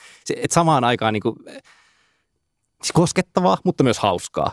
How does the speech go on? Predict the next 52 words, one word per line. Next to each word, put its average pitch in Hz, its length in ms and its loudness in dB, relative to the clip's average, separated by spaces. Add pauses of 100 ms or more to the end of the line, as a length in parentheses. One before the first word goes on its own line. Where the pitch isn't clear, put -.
Ja, 113 180 2
ja 113 120 -2
sitten 110 240 -2
sen, 110 260 -2
sen 107 180 -2
kaverin 113 320 0
niinku 98 180 -4
tyyli, 101 340 0
kun 95 160 -6
siihen 95 300 0 (140)
on 107 140 0
ihastunut. 95 540 -2 (160)
Siis - 160 -2
semmoinen 135 220 2
podcastin 139 420 0
ihana 131 220 2
piirrehän 101 280 0
on 95 60 -2
se, 107 60 0
että 98 100 -4
kun 110 80 -4
niitä 131 140 -2
tulee 147 160 0
aina 139 160 0
lisää. - 280 -2 (220)
On 131 80 0
painanut 135 260 2
tilaa 160 240 2
nappia, 104 340 -4
saat 113 160 -2
uuden 151 200 2
jakson 101 260 -4
puhelimeen. - 500 -4
Niin - 320 -20
se 139 60 2
synnyttää 185 340 2
semmoisen 127 200 0
mukavan 143 420 0
niinku 104 200 -6
kuolla 120 300 2
suussa 113 340 -4
ilmiön, 101 380 0
että - 140 -6
ai 123 160 0
vitsi, 139 220 -2
se 110 140 0
viime 127 240 2
jakso 104 220 -2
oli 104 100 0
hyvä. 101 180 2
Ja 98 60 -2
tiedätkö, 110 360 -4